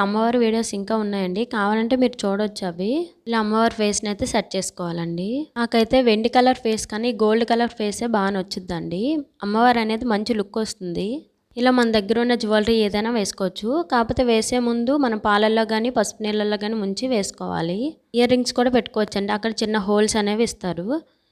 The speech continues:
మీకు అవి జారిపోతున్నాయా అనిపిస్తే డబుల్ టేప్ ఉంటుంది కదా, అది కొంచెం పెట్టి పెడితే అసలు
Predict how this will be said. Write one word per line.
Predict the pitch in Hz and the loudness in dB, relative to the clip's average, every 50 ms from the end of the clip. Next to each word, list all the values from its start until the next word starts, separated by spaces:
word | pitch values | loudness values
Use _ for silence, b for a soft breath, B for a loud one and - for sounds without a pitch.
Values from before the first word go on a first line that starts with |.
| _ _ - | _ _ -2
మీకు | 240 247 240 | 4 4 6
అవి | 214 196 214 208 | 6 6 6 6
జారిపోతున్నాయా | 202 214 226 226 254 247 - 254 247 247 247 247 247 240 233 214 | 6 6 4 4 2 2 2 0 2 2 2 2 2 2 2 0
అనిపిస్తే | 214 208 - 220 214 - - 269 247 233 | -2 -2 -2 -4 -4 -2 -2 0 4 4
డబుల్ | 208 196 220 233 226 254 | 4 6 4 2 4 2
టేప్ | 254 226 240 226 | 2 2 2 -2
ఉంటుంది | 214 202 202 190 185 - | -2 -2 -4 -4 -4 -6
కదా, | 180 175 196 220 262 277 | -4 -4 -4 -2 0 0
అది | 247 220 226 - | 0 -2 -2 -4
కొంచెం | 220 220 220 - 247 226 220 | -4 -4 -2 -2 -2 0 0
పెట్టి | 208 202 - 226 - | -2 -2 -2 -4 -2
పెడితే | 214 196 190 185 - 240 254 233 | 0 -2 -2 -2 -2 0 0 0
అసలు | 202 - 220 214 | 0 0 -2 -2